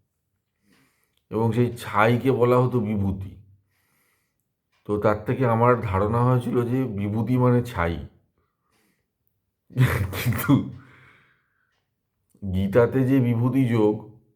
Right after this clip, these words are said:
এখানে কিন্তু বিভূতি মানে ছাই নয়। এখানে বিভূতি মানে হচ্ছে ঈশ্বরের যে বিশেষ শক্তি সম্পন্ন সব রূপ,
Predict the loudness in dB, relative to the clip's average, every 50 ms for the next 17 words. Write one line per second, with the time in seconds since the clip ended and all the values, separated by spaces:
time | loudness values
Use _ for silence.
0 | _ _ _ _ _ _ _ _ _ _ _ _ _ _ _ _ _ _ _ _
1 | _ _ -8 -4 -2 -2 0 -2 -2 -2 -2 0 0 0 2 0 0 0 -2 -2
2 | -2 0 2 2 2 2 0 0 0 2 2 2 2 2 0 0 0 0 -2 -4
3 | -8 -14 -18 _ _ _ _ _ _ _ _ _ _ _ _ _ _ _ _ _
4 | _ _ _ _ _ _ _ -12 -4 0 2 2 4 2 2 0 0 0 0 0
5 | 0 2 2 2 2 4 4 2 2 0 0 -2 0 0 0 -2 -6 -10 -16 -20
6 | -20 _ _ _ _ -12 -12 -12 -4 -2 0 2 4 4 4 2 0 -2 -4 -2
7 | 0 0 0 0 -2 -8 -10 -18 _ _ _ _ _ _ -8 -6 -4 -4 -2 0
8 | 2 2 2 0 -2 -8 -12 -4 -4 -4 -4 -4 -6 -6 -4 -2 -2 -2 -2 -2
9 | -2 -2 0 0 0 -2 0 0 0 0 2 0 2 2 2 0 -2 -4 -10